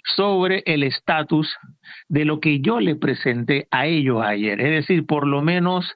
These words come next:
hemos provocado una acción del Tribunal Electoral. En algún momento de mi intervención entre ayer y hoy sobre este tema,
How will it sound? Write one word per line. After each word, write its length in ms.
hemos 380
provocado 680
una 220
acción 520
del 160
Tribunal 500
Electoral. 760
En 180
algún 260
momento 460
de 160
mi 360
intervención 920
entre 320
ayer 380
y 160
hoy 240
sobre 300
este 200
tema, 440